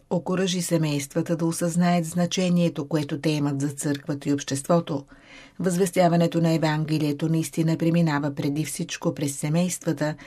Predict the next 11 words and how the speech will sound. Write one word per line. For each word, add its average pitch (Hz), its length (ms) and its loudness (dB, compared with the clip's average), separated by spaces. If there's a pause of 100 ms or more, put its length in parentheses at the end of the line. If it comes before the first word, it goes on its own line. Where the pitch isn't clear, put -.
(280)
за 180 180 0
да 180 120 0
стигне 165 360 0
след 147 300 -2
това 151 220 -2
до 160 140 0
различните 151 600 -2
сфери 143 400 2
на 139 100 2
всекидневния 139 680 0
живот. 147 460 -2